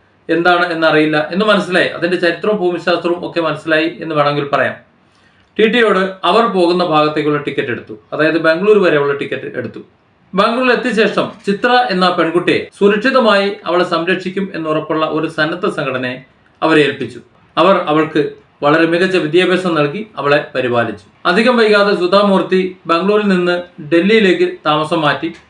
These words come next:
പിന്നീട് വല്ലപ്പോഴും ഉണ്ടാകുന്ന ഫോൺ കോളുകളിലൂടെ മാത്രമായിരുന്നു ചിത്രയും സുധാമൂർത്തിയുമായിട്ടുള്ള ബന്ധം. എന്നാൽ പതിയെ പതിയെ അതും ഇല്ലാതായി. വർഷം പത്തിരുപത് കഴിഞ്ഞു.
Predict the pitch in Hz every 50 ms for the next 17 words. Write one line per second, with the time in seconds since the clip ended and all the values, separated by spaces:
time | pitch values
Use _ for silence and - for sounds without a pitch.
0 | _ _ _ _ _ _ _ _ _ _ 190 196 208 208 208 196 196 - - -
1 | 180 180 196 202 202 202 202 202 202 196 180 180 180 180 180 180 180 175 - 196
2 | 220 226 233 220 226 220 208 202 202 196 185 180 180 175 170 165 160 156 156 175
3 | 160 156 151 151 147 143 143 143 143 - - - 170 165 - 190 190 185 190 185
4 | - 156 156 151 165 156 156 156 147 147 - 151 147 139 131 - 139 139 131 123
5 | 127 127 120 117 110 - - - _ _ _ _ 202 196 214 220 202 208 208 190
6 | 180 226 233 220 185 175 147 143 143 143 143 143 - - - 156 156 151 151 156
7 | 160 156 135 131 131 127 127 120 110 110 107 - _ _ _ _ _ _ _ -
8 | 202 214 202 240 262 233 226 214 220 226 226 226 226 226 226 208 202 180 165 170
9 | 180